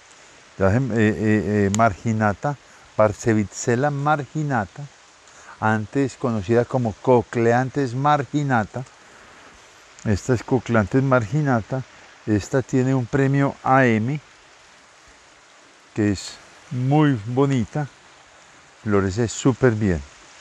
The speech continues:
Estas plantas normalmente las tengo sembradas,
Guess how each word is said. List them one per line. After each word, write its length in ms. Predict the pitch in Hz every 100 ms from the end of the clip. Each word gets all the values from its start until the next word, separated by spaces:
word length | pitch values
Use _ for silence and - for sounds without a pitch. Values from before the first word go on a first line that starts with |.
| - - - -
Estas 340 | 120 - 180
plantas 440 | - 180 165 180 160
normalmente 640 | 143 123 131 175 175 147
las 240 | 127 117
tengo 460 | - 139 117 113 156
sembradas, 960 | 175 165 151 156 123 123 135 - -